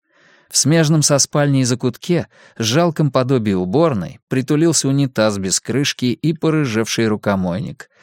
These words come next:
Сквозь крошечное окошко пробивался свинцово-серый свет. Трубы наигрывали своеобразную мелодию, сотканную из плеска и клокотания воды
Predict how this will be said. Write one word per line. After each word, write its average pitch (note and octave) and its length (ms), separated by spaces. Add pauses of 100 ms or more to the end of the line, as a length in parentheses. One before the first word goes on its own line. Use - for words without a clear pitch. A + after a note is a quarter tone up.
(180)
Сквозь A2+ 320
крошечное A2+ 580
окошко B2 440
пробивался F#2 600
свинцово-серый G#2+ 880
свет. - 460 (540)
Трубы E3+ 300
наигрывали D3 600
своеобразную B2+ 840
мелодию, A2 680
сотканную A2 680
из - 120
плеска A#2 500
и A#2+ 220
клокотания B2 800
воды F#2 480